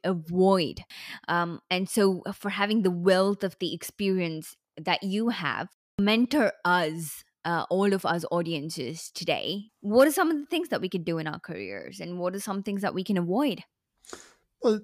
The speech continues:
Speaker 2: sure. I think in terms of if I pick mentorship at, uh, from my perspective is that your audience fits into two levels,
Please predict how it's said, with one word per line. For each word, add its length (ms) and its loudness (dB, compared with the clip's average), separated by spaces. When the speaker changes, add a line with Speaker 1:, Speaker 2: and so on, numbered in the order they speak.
Speaker 2:
sure. 340 8
I 40 10
think 220 4
in 120 4
terms 260 6
of 100 0
if 140 0
I 100 8
pick 220 2
mentorship 640 0
at, 260 -4
uh, 140 2
from 180 -6
my 140 2
perspective 600 -4
is 260 -4
that 180 -6
your 280 4
audience 360 -2
fits 300 -8
into 680 -4
two 180 -4
levels, 520 -4